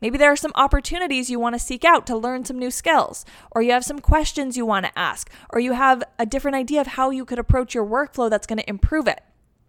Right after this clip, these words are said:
So when we take that time to gain awareness and reflect on it, that's what helps us move forward and then start being intentional. Okay, so just like we can do that with our skills,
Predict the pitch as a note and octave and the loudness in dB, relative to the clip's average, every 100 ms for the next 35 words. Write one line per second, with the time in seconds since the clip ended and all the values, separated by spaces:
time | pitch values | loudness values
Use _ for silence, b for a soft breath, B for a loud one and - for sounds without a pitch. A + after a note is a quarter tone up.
0 | _ - - A#3 A3+ A3 - F4+ G4 D4+ | _ -20 -4 -2 -2 -4 -4 -4 0 0
1 | C4 A3+ G#3+ A3 A#3 G3+ F#3+ A#3 F4 D#4+ | 0 -2 -4 -4 -4 -4 -2 -2 -2 -4
2 | - - G3+ G3+ - D#4 - C4 F3+ F3 | -6 -8 -10 -10 -2 0 0 0 0 0
3 | F3+ - B B B - C#4+ D4+ D4 C#4 | -2 -4 B B B -4 -2 0 0 0
4 | C4 - A#3 - G3+ G#3+ C4 B3 - - | -2 -2 -6 -8 -8 -4 -2 -2 -4 0
5 | C4+ A3+ F#3+ G#3 A3 G#3+ A3+ - G3+ G3+ | 2 2 0 -4 -6 -6 -6 -4 -2 -4
6 | G3 F#3 F3+ - G#3 G3+ F#3+ D#3+ - _ | -6 -10 -2 0 0 -4 -8 -8 -12 _
7 | _ _ _ _ _ _ b b b b | _ _ _ _ _ _ b b b b
8 | b b A#3 B3 A#3+ G#3+ A#3+ D#4+ E4 - | b b 0 2 0 -2 0 2 2 -2
9 | B3 C4 B3+ B3+ C4+ A#3+ A#3 A#3 - - | -12 -6 -4 0 0 0 -2 -2 -6 2
10 | F4 D4+ | 4 4